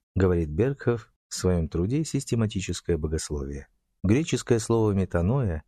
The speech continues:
происходит от двух слов «мета» — «после» и «ноя» — «понимать». И это означает мысль, пришедшая после раздумий. Некоторые из тех, кто хочет сказать, что покаяние — это не что иное, как изменение своего мнения о том, кто такой Иисус,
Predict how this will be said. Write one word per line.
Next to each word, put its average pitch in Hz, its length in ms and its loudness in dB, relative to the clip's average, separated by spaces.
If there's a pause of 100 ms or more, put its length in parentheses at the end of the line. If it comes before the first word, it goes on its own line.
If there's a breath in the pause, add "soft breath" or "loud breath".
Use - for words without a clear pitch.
происходит 95 520 2
от 87 80 2
двух 85 180 0
слов - 460 -4 (180)
«мета» — 90 420 2
«после» 113 520 -2 (240)
и 135 80 4
«ноя» — 151 360 2
«понимать». 107 600 0 (260)
И 98 60 4
это 92 220 4
означает 90 440 2
мысль, 131 340 0
пришедшая 104 540 0
после 101 400 0
раздумий. 107 640 -2 (380)
Некоторые 101 420 6
из - 100 -4
тех, 104 200 0
кто - 160 2
хочет - 320 0
сказать, 101 340 0
что - 180 -2
покаяние — 95 540 2
это 87 100 -2
не 87 120 0
что 92 260 0
иное, 90 220 2
как - 180 -6
изменение 90 480 2
своего 90 340 0
мнения 90 300 2
о 80 40 -6
том, 87 200 0
кто - 140 -2
такой 85 300 0
Иисус, - 420 -4